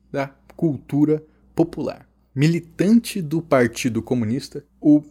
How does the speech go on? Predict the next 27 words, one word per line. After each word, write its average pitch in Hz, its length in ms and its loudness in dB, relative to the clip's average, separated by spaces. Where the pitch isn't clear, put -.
Edson 160 380 -2
Carneiro, 147 640 2
ele 165 140 0
instituiu 208 400 -2
uma 220 160 2
visão, 156 400 -2
pode-se 139 260 4
dizer, 127 200 0
marxista 196 800 0
na 143 240 2
ciência 139 380 -2
do 147 100 -4
folclore, 151 560 -6
dizendo 135 440 -2
primeiro 147 500 -2
que 120 320 -10
folclore 135 500 -4
era 135 160 4
sim - 300 -4
dinâmico, 165 640 -2
então, 113 340 -12
é, 113 300 -20
havia 131 720 -2
uma 123 180 -4
questão 131 400 -8
de - 120 -10
transformação 147 840 -4